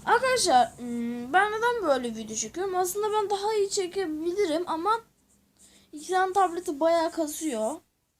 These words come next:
Evet, gidiyoruz. Abi balon. Abi. Popcorn Games. Prentice.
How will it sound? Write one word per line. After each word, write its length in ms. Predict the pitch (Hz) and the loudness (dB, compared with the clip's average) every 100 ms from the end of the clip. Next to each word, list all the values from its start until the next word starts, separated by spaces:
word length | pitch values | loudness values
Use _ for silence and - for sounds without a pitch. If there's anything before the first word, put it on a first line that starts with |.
| _ _ _ _ - | _ _ _ _ -16
Evet, 520 | 262 - _ 277 277 | -14 -14 _ -10 -8
gidiyoruz. 440 | 285 226 208 233 - | -4 -4 -6 -8 0
Abi 400 | 254 262 277 302 | 4 4 4 2
balon. 380 | 330 370 453 370 _ _ _ _ _ _ _ _ - | 2 2 2 -2 _ _ _ _ _ _ _ _ -6
Abi. 500 | 254 311 330 427 - _ _ _ _ _ _ _ _ _ _ _ - - | 4 6 6 4 0 _ _ _ _ _ _ _ _ _ _ _ -20 -6
Popcorn 600 | 330 320 - 349 320 330 | 0 0 0 -2 -2 -2
Games. 380 | 302 302 - 349 - - _ _ _ - - - _ _ - | 2 4 4 2 -12 -20 _ _ _ 0 2 0 _ _ -10
Prentice. 680 | 294 277 285 277 269 349 | -8 -8 -10 -10 -10 -10